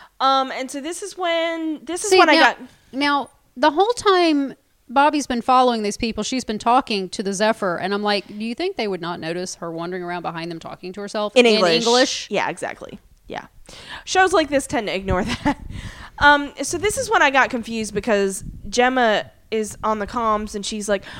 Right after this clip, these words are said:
Speaker 1: "Oh yeah, he was strangled. This guy that you found in the tarp was strangled to death."
Speaker 2: Without being touched.
Speaker 1: Yeah. And I'm like, "Um, how do we know that?"
Speaker 2: Because May did the Star Trek
Speaker 1: Yeah.
Speaker 2: scanner on him.
Speaker 1: Um, because there are no external marks, and they're like,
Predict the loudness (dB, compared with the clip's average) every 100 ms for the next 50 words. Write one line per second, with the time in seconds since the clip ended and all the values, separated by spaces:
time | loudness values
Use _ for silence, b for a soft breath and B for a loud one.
0 | B 6 8 8 6 6 4 0 -2 0
1 | 0 0 -2 -2 -2 2 4 4 4 -8
2 | -8 -6 -4 -2 -2 -2 -6 -2 -2 -2
3 | -4 -2 -4 0 0 0 -4 -2 -4 -8
4 | -18 -20 b b b b _ 2 4 4
5 | 0 -2 -4 -4 -4 -12 -12 -14 -14 4
6 | 6 6 4 2 2 4 2 0 _ _
7 | -4 0 0 0 -2 0 -2 -2 -6 -2
8 | -2 -4 -10 _ _ _ -8 -6 -2 0
9 | 0 -2 -2 0 0 -4 -8 -6 -8 -6
10 | -12 -8 -6 -6 -8 -12 -12 -14 B B
11 | B 8 8 8 2 0 2 2 2 0
12 | -2 -6 -4 -2 2 2 2 -4 -16 _
13 | -2 0 0 0 0